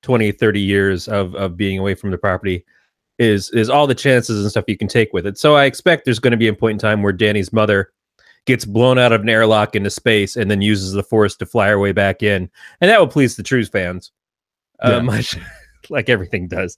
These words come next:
Speaker 1: No, and that's, that's the thing. The Shining is beloved.
Speaker 2: Mm-hmm.
Speaker 1: Uh, either you love The Shining book or you love The Shining movie, or you love both. You can absolutely love both,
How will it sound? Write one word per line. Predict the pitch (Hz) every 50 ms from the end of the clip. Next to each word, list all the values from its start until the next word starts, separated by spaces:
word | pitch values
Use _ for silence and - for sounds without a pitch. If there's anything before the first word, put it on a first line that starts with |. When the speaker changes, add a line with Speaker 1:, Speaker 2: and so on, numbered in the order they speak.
| _ _ _ _ -
Speaker 1:
No, | 269 254 - -
and | 262 269 262
that's, | 277 262 269 - - _
that's | - 254 247 -
the | -
thing. | 180 131 - _ _ _ _ _ _ _ _
The | - 202
Shining | - - 247 247 247 226
is | 185 156
beloved. | - 165 131 110 82 73 - - - _ _ _ _ _ _ _ _ _ _ 156
Speaker 2:
Mm-hmm. | 156
Speaker 1:
Uh, | 151 156 156 151 147 147 147 -
either | 175 175 185 170 185
you | 175 175 175
love | 196 202 196
The | 196 190
Shining | - 214 180 175 180 160
book | 123 127 123 120 - - - - _ _ _ _ _ _
or | 151 139 135 131
you | 131 127
love | 123 127 123
The | 117
Shining | 113 - 139 113 110 101
movie, | 98 95 87 90 90 92
or | 156 214
you | 262 269 277
love | 247 226 180
both. | 147 - 190 208 -
You | 202 208
can | 202 - - 208 196 175 180 -
absolutely | 185 175 175 151 - 190 165 156 139
love | 139 135 123 107
both, | 107 95 98 - -